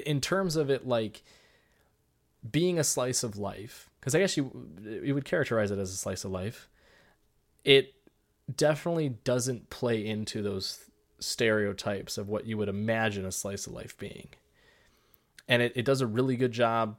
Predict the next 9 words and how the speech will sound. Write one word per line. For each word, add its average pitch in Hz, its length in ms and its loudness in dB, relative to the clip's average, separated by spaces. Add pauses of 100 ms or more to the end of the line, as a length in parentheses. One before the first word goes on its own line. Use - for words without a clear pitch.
(160)
with 110 340 -2 (200)
the 110 180 -4
story 131 480 -2
building, 113 400 0
'cause 104 160 -4
there's 101 140 -2
all 110 260 0
these 113 180 -2
different, 107 400 -6